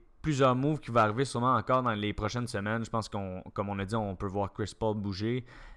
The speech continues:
Euh, et je pense qu'il reste encore des mouvements à arriver dans la N B A. Euh, mais maintenant, on pourrait y aller avec, euh,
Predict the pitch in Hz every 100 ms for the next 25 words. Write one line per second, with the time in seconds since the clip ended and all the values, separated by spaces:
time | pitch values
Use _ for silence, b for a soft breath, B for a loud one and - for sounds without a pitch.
0 | - 95 95 95 - 131 - 117 117 110
1 | 127 120 110 107 120 120 101 101 120 113
2 | 101 101 98 98 107 156 - b b b
3 | b 104 101 110 110 - _ - 123 151
4 | 147 156 196 113 127 139 131 123 180 139
5 | 110 113 - 110 107 101